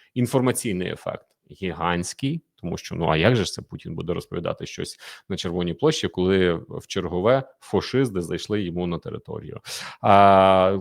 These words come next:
отже, інформаційний ефект — це перше. Другий ефект — це знищення прикордонної інфраструктури. Ось така логіка дій, яку, я сподіваюся, доволі, е, зміг гарно описати. Але росіян в режимі псо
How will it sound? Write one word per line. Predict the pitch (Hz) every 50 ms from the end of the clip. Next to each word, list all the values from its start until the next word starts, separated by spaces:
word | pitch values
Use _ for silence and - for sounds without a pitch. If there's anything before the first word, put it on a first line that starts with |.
| 95 -
отже, | - 110 98 98 107 107
інформаційний | 107 101 - 113 113 104 - - 107 92 87 87 90 -
ефект — | 90 92 - - 87 82 78 - _
це | - - -
перше. | - - 120 143 160 165 - - 170 170 _ -
Другий | 104 92 107 120 135 135 139 151
ефект — | 135 - - - - 139 - - _ _ _
це | - - 123 127 123
знищення | 98 - 92 98 104 - - 101 104 98 95 92 92 - _ _ _ _
прикордонної | - - 123 120 - 98 87 82 85 92 98 98 92 92 90 90 87 - _ _
інфраструктури. | - 98 90 - - 92 - _ - - _ - - 78 80 - -
Ось | - 113 -
така | - 123 - - 98
логіка | 87 87 101 107 95 78 - - - 85
дій, | 85 90 123 170 196
яку, | 185 117 90 - 95
я | 85
сподіваюся, | 85 - - 85 85 101 113 131 135 - - -
доволі, | 87 85 85 98 110 110 98 87 85 - _ - - - - _ _ -
е, | - 85 82 80 80 78 -
зміг | 82 85 90 87 101 107 - - _ _ _ _ _ _ _ _ _ _ - -
гарно | 87 87 90 95 92 87 85 - _
описати. | - 85 - - 85 - - - - - - - - _ -
Але | - 85 90 123 165 220 220 - 101
росіян | 98 90 - - - 85 85 101 123 156 156 151
в | 110 95
режимі | 92 90 82 90 85 82 80 78
псо | - - - 117 127 139 165